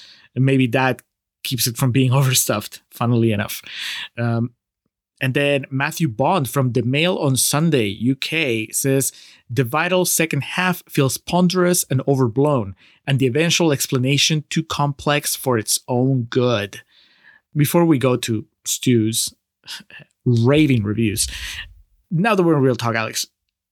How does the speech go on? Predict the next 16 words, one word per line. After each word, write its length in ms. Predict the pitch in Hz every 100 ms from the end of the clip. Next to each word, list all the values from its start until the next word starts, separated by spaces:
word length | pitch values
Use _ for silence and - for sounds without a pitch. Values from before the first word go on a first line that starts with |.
| _
just 200 | 165 - -
how 180 | 233
confusing 840 | 240 240 - 156 151 - 117 107 - 147
did 200 | 131 127
you 60 |
find 340 | 117 131 123 113
the 80 |
whole 180 | 113 127
thing, 260 | 120 113 107
like, 320 | 113 113 -
the 80 | 120
plot 380 | - 135 123 117
as 140 | 110
it 140 | 117 127
went 140 | 117
along? 260 | 110 -